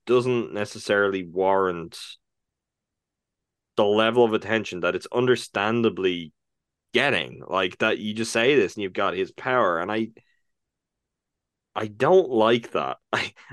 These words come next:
I really don't, 'cause you gotta understand the influence you have, the power you have. You are one of, you, we're talking here about the two biggest newsbreakers in the sport, like, the two most reputable, the people who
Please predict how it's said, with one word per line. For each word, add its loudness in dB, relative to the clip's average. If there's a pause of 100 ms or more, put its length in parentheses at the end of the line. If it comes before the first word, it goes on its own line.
I 0
really 2
don't, 2
'cause -6
you -8
gotta 2
understand -2
the -2
influence -4
you 0
have, -2
the -4
power 0
you 0
have. -2
You 0
are 4
one 2
of, 0 (600)
you, -6
we're 6
talking 2
here 6
about -2
the -12
two 4
biggest 0
newsbreakers -2
in -6
the -8
sport, -6
like, -8
the -8
two -6
most -4
reputable, -2
the -8
people -6
who 0